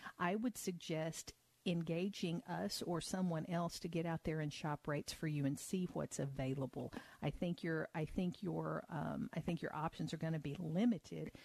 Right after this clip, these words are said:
and what we do come to the table with, I think, is going to be expensive.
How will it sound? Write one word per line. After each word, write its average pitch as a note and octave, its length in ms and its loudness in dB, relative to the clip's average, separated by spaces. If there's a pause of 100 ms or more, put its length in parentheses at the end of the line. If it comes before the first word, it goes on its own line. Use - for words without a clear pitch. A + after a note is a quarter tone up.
(240)
and E3+ 220 2
what F3 180 0
we E3 120 0
do F#3+ 220 4
come F3 260 2
to F3+ 100 -2
the E3 100 -2
table E3 360 -2
with, E3 200 2
I D#3 80 -2
think, F3 220 -2
is - 80 -14
going E3 260 2
to F3+ 120 -2
be D#3 180 0
expensive. D#3+ 760 0